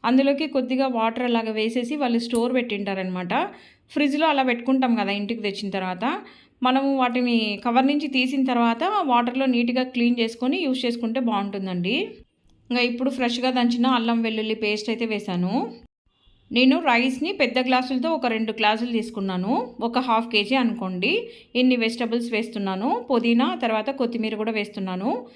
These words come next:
ఇంకా ఇప్పుడు కట్ చేసుకున్నటువంటి టమోటాస్ కూడా వేస్తున్నాను. ఈ రైస్ చాలా త్వరగా అవుతుందండి. హార్డ్గా ఉండేటివన్నీ ఫస్ట్ వేయించేసి, త్వరగా సాఫ్ట్గా అయ్యేటివన్నీ కొద్దిగా లేటుగా వేసేసి ఈ విధంగా చేసుకున్నామంటే చాలా చాలా త్వరగా అయిపోతుంది.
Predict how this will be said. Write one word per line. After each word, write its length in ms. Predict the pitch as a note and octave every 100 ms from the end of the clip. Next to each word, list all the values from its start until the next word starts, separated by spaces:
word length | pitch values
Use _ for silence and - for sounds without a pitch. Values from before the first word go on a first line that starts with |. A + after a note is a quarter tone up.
| - _ -
ఇంకా 160 | C4
ఇప్పుడు 280 | B3 A#3+ C#4
కట్ 200 | C4+ A#3+
చేసుకున్నటువంటి 680 | B3 B3 B3+ A#3 A#3 A3 A3+
టమోటాస్ 540 | D4+ B3+ A3 A3 A3 A3+
కూడా 220 | A3 A3+
వేస్తున్నాను. 600 | G#3+ G3+ G#3 F#3+ F#3 G3 F#4+ A#4+ A#4 _ _ _ _ _ - _
ఈ 100 | A#3+ B3
రైస్ 500 | A3+ A3+ D#4 - E4+ G4+
చాలా 360 | D4 A3 A#3+ C#4
త్వరగా 380 | C4+ A3+ A#3+
అవుతుందండి. 640 | B3 A3 A3 G3 F#3 F#3+ D#4+
హార్డ్గా 460 | G4 A#3 A#3+ B3 C#4+
ఉండేటివన్నీ 600 | C4+ B3 A#3+ A#3+ A3+ C4+
ఫస్ట్ 320 | - A#3+ A#3+ C4
వేయించేసి, 600 | A#3 A3+ A#3 A3+ A3+ G4+ C#5 - - _
త్వరగా 360 | B3 B3+ C4+ E4
సాఫ్ట్గా 480 | E4 C4 C4 C4+ C4
అయ్యేటివన్నీ 500 | A#3+ A#3 A#3 A#3 B3+
కొద్దిగా 400 | A#3+ A3+ A#3+ B3+
లేటుగా 380 | A#3 A3 A3+ A3+
వేసేసి 380 | G#3+ A3 A3+
ఈ 60 | A#3
విధంగా 320 | G#3 G#3 A3
చేసుకున్నామంటే 720 | G3+ G3 G3+ G3+ G3 F3+ F3+ E4+ A4 - - _ -
చాలా 320 | G#3+ F#3+ A#3+
చాలా 240 | B3 A3+
త్వరగా 340 | A#3 A3 G3+ G#3+
అయిపోతుంది. 560 | G3+ G3+ F3+ F3 F#3+